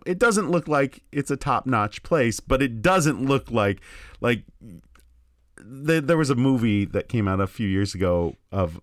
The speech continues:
like, one of these hotels in Florida, in, like, the Orlando area where, like, people live in it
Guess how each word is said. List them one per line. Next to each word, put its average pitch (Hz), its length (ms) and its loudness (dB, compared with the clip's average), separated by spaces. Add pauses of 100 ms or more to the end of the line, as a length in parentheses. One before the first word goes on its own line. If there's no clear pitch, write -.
like, 87 400 -4
one 92 200 -2
of 85 80 -2
these 87 340 -4
hotels 82 840 -4 (520)
in 90 200 0
Florida, 80 720 -2
in, 87 400 -4
like, 82 180 -8
the 85 80 -6
Orlando 82 460 -4
area 82 440 -4
where, 80 180 -6
like, 78 240 -8
people - 300 -12
live 104 200 -2
in 101 120 -2
it 98 280 -6